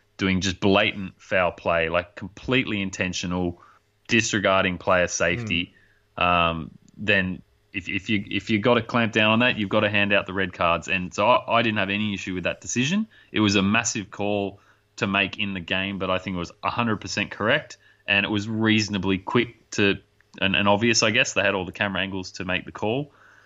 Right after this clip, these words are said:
Speaker 1: Um, so I wasn't against that, and that really let the French down. Like, they, they were valiant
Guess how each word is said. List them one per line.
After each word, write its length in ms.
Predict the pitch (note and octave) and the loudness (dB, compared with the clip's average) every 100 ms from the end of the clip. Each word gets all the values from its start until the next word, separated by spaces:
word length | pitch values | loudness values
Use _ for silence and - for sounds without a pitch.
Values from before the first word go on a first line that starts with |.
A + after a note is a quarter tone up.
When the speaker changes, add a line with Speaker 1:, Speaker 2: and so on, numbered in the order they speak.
| _ - | _ -2
Speaker 1:
Um, 540 | F#2+ F#2+ F#2+ F#2 E2+ | 2 4 2 0 -6
so 380 | - - G#2 G2 | -4 2 4 6
I 60 | A2 | 4
wasn't 260 | B2 A#2+ | 4 2
against 240 | G2+ G2+ F2+ | 0 0 0
that, 160 | G2 | 0
and 100 | G2+ | 2
that 140 | A#2 - | -2 -2
really 280 | G#2 G2 F#2+ | -2 0 0
let 160 | F#2 - | -2 -6
the 60 | |
French 320 | - F2 E2+ | -6 -6 -6
down. 260 | - E2+ E2+ | -2 0 2
Like, 140 | F2 | 0
they, 120 | F#2 F#2+ | 2 0
they 220 | - G2+ | 2 2
were 160 | G2 | 2
valiant 460 | F#2 G#2+ A2 G#2+ G2+ | 2 0 0 -2 -6